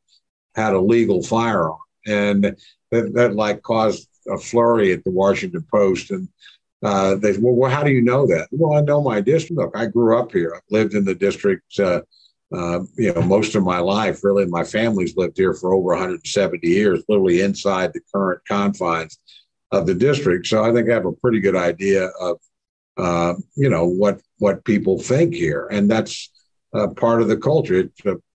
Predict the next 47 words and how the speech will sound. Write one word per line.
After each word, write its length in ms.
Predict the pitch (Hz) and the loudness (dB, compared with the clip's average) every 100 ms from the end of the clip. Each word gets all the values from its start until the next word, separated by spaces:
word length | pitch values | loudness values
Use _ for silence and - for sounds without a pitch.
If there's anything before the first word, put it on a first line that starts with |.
| _ _ - | _ _ -2
place 360 | 113 110 - | 2 2 0
that, 260 | 101 95 92 | 0 -2 0
uh, 100 | 101 | -4
firearms 720 | 87 113 113 113 107 104 101 92 | -2 -2 0 2 2 0 -2 -2
are 60 | |
used 280 | 98 110 - | 0 0 0
for 120 | 98 | -2
hunting. 300 | 92 110 127 - | -2 0 -2 -2
Then 180 | 185 202 | 0 2
I 120 | 170 | 2
think 240 | 156 180 147 | 2 2 2
a 60 | |
lot 240 | 123 127 147 | 2 2 0
of 100 | 143 | 2
people 320 | 117 113 123 | 0 2 -2
are 60 | 95 | -2
genuinely 640 | 101 107 117 117 107 101 | -2 -2 0 -2 0 -2
concerned, 540 | - 98 - 104 107 110 | -4 -8 -2 0 0 -4
particularly 400 | - 170 170 120 | -2 0 2 0
in 120 | 95 | 0
rural 380 | 101 117 110 107 | 2 2 2 2
areas, 400 | 104 104 107 104 | 2 2 -2 -6
about 320 | 98 101 98 | -4 -4 -2
what 160 | 107 | -6
the 120 | - 95 | -2 -2
response 580 | 85 - 107 107 101 | -2 -2 -2 -2 -6
time 420 | - 104 101 101 - _ _ _ - | -4 -2 0 -2 -4 _ _ _ -2
of 200 | 92 - | -2 0
police 460 | 104 113 120 117 | 2 2 2 2
is 260 | 101 104 92 | 2 2 0
to 100 | 90 | -4
get 280 | 85 117 - | -2 -2 -2
to 80 | 90 | -4
them. 240 | 90 98 | -4 -2
They're 100 | 104 | -2
not 140 | 107 | 0
gonna 160 | 107 95 | 0 0
be 180 | 117 120 | 2 2
there 200 | 98 87 | 2 0
in 80 | 85 | -2
three 260 | - 95 | 0 0
minutes 420 | 92 90 92 95 95 | 2 0 -2 -2 -4
if 140 | - | -2
you're 160 | 92 95 | -2 0
out 220 | 98 98 - | -2 -4 -2
in 80 | 90 | 0
Waurika 560 | 90 104 110 92 90 | 2 0 0 -2 -4